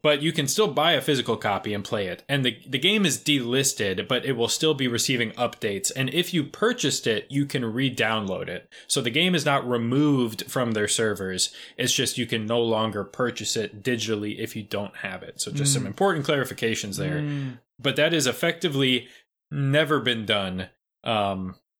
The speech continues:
Speaker 1: by any manufacturer or, like, storefront, especially for large, like, triple A type release. First of its kind and bad for C D Projekt Red. C D Projekt Red,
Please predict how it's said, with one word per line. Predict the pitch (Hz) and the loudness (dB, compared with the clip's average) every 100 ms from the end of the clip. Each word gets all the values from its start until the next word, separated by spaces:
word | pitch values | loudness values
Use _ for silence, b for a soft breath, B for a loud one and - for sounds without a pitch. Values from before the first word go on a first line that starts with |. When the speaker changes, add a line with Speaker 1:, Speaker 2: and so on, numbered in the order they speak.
| _ _ _ _ - | _ _ _ _ -4
Speaker 1:
by | 127 120 110 | 2 4 4
any | 120 139 139 135 127 | 2 2 2 4 2
manufacturer | 120 120 113 117 110 - 113 104 104 101 - | 2 0 2 2 2 0 0 2 2 -2 -4
or, | 113 101 98 95 - 110 | 0 0 0 -2 -4 -2
like, | 101 95 - - | -2 -2 -10 -4
storefront, | - 127 117 107 113 101 95 - | 0 2 2 2 0 0 -2 -4
especially | 110 135 127 123 104 | -2 0 0 -2 -4
for | - 107 104 | -2 -2 2
large, | 104 104 101 92 - | 2 2 0 -4 -6
like, | 98 95 - _ _ - | -8 -10 -20 _ _ -10
triple | - 107 104 101 | -6 -2 -2 -2
A | 101 98 95 - _ _ - | -2 -2 -6 -10 _ _ -4
type | 110 95 | -4 -4
release. | 98 95 87 - - B B B B - - | -6 -6 -2 0 -2 B B B B -20 -14
First | - 147 143 | 0 0 2
of | 120 | -2
its | 104 | 0
kind | 131 117 110 107 107 | 2 4 4 2 -2
and | 110 104 101 98 95 B _ _ - | -2 -2 0 -2 -6 B _ _ -14
bad | 113 113 135 147 143 | -6 0 2 4 2
for | 127 | 0
C | 120 131 | 0 2
D | 120 | 2
Projekt | 127 117 110 - | 2 2 0 -2
Red. | 104 95 | 0 2
C | 220 | 0
D | 214 | 2
Projekt | 185 170 151 147 | 2 4 2 4
Red, | 139 127 113 | 4 4 0